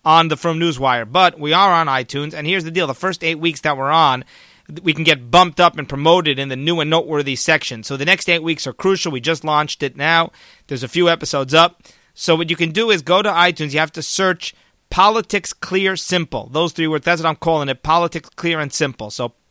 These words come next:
search the words Politics Clear Simple in the podcast section, and you will find our podcast. You'll see it's called Politics Clear and Simple. And, uh, just,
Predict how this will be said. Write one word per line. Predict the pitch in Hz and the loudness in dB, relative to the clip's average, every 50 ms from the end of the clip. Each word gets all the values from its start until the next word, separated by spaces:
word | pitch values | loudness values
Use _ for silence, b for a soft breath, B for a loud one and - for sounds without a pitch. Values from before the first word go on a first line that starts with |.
| _ _ _ - - | _ _ _ -18 -10
search | - - - 202 196 - - | -6 -4 -2 -2 -2 -2 -4
the | 202 | -2
words | 180 175 170 165 160 - | 0 2 2 2 0 -2
Politics | - - - 185 196 202 214 - - 190 - - - | -6 -2 2 4 4 4 4 0 -2 -6 -8 -8 -10
Clear | - - 180 180 175 | -8 -4 -2 -2 -2
Simple | 160 - - 185 180 - - 143 123 123 - b b b b b b b | -2 -4 -4 -4 -4 -4 -4 -4 -4 -4 -4 b b b b b b b
in | b 165 180 | b -2 -2
the | 180 | 0
podcast | - - 180 180 180 156 - 175 165 160 139 | 2 4 4 4 4 4 0 -2 -2 -2 -2
section, | - 151 135 123 - - 156 156 | -2 -4 -4 -4 -2 -4 -2 -2
and | 151 156 | -2 -4
you | 156 151 | -4 -4
will | 151 139 | -6 -6
find | - - 170 170 175 175 170 165 - - _ - | -4 0 2 4 4 4 2 0 -2 -10 _ -4
our | 147 165 175 170 156 | -2 0 0 0 -2
podcast. | - - 160 156 151 139 - - 127 120 131 143 - - | 2 4 4 4 4 2 0 -4 -2 -2 -2 -4 -6 -10
You'll | 147 139 | -10 -10
see | - - 135 139 | -8 -8 -6 -8
it's | 139 - | -8 -8
called | - 139 139 135 - | -6 -4 -4 -4 -4
Politics | - 147 147 151 156 - - 156 - - | 0 0 2 2 2 -2 -4 -10 -10 -12
Clear | - - 139 131 143 | -10 -6 -6 -6 -6
and | 156 - | -4 -2
Simple. | - 226 226 165 - 117 - B B B B B B B B B B B - | -2 -2 -2 -2 -6 -12 -12 B B B B B B B B B B B 0
And, | 143 143 147 147 135 147 | 0 0 0 0 2 4
uh, | 143 143 143 143 143 143 - _ b b b b b _ - - 165 139 | 6 6 8 8 6 4 2 _ b b b b b _ -14 -12 -6 -2
just, | 185 214 196 - | 0 0 0 -2